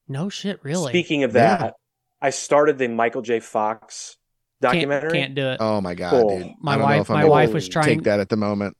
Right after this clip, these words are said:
Speaker 1: My wife was
Speaker 2: That
Speaker 1: trying to
Speaker 2: is
Speaker 1: get
Speaker 2: a
Speaker 1: me to watch it.
Speaker 2: bummer.
Speaker 1: My wife's trying to get me to watch it, and I couldn't do it.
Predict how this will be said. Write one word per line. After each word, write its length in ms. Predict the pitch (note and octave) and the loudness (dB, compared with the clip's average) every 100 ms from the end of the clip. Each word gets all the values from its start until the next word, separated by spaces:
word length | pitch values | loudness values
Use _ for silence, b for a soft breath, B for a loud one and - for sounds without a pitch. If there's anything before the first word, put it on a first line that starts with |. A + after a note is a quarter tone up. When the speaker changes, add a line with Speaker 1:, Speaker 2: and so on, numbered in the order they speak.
| - | -6
Speaker 1:
My 140 | C3+ | -2
wife 220 | C3 C#3 | 0 0
was 80 | C#3+ | 0
Speaker 2:
That 20 | - | 4
Speaker 1:
trying 160 | C3 | 6
to 40 | A#2+ | 6
Speaker 2:
is 40 | |
Speaker 1:
get 80 | - | 4
Speaker 2:
a 20 | |
Speaker 1:
me 100 | D3+ D3 | 0 -2
to 80 | |
watch 220 | C#3+ C#3+ F3 | 0 4 6
it. 60 | |
Speaker 2:
bummer. 580 | F#3 F#3+ D#3+ C3+ G2 F#2 _ - | 6 6 2 0 -2 -8 _ -10
Speaker 1:
My 160 | C#3 | -4
wife's 260 | C3 D3 - | -2 -4 -2
trying 140 | E3 | -4
to 20 | D3+ | -2
get 100 | D3+ | -4
me 80 | D#3 | -4
to 80 | D3+ | -2
watch 220 | C#3+ C#3 | -2 -4
it, 20 | |
and 60 | C3 | -8
I 40 | |
couldn't 200 | A#2+ C3 | -8 -6
do 120 | B2+ | -6
it. 100 | B2 | -8